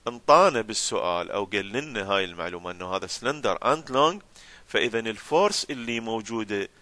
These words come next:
بالممبر اللي بي كومبريشن، وطبعا بعدين راح نعرف أنه يا ممبر اللي بي كومبريشن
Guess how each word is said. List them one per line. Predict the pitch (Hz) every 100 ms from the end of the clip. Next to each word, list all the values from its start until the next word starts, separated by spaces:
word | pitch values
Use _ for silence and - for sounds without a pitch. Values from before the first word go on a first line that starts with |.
| - - - -
بالممبر | 107 107 104 101 - 107 123 156 139 123
اللي | 113 110 110
بي | 113
كومبريشن، | - 147 175 113 104 156
وطبعا | 196 - - 95
بعدين | 92 95 123
راح | 120 92
نعرف | 98 95 95 98
أنه | 98 95 95
يا | 95
ممبر | 95 90 90
اللي | 87 85
بي | 87 85
كومبريشن | 101 95 101 107 170